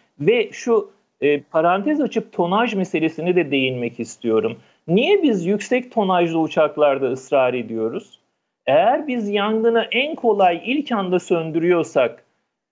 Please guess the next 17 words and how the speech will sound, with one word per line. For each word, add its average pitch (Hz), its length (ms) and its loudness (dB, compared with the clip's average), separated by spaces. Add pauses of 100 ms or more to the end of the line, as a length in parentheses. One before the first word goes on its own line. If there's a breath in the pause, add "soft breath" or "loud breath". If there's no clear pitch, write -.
(160)
e, 151 160 2
on 262 340 2
tonluk 220 520 -2
bir 202 100 0
uçağımız 196 560 0
olması 170 460 -2
yerine 151 600 0
üçer 269 400 0
tonluk 185 520 -2
beş 262 240 0
tane 185 280 -2
uçağımızın 170 600 -2
olması 147 440 -2
daha 160 200 2
mantıklı 147 640 -4
değil 254 240 -2
mi? 139 160 -2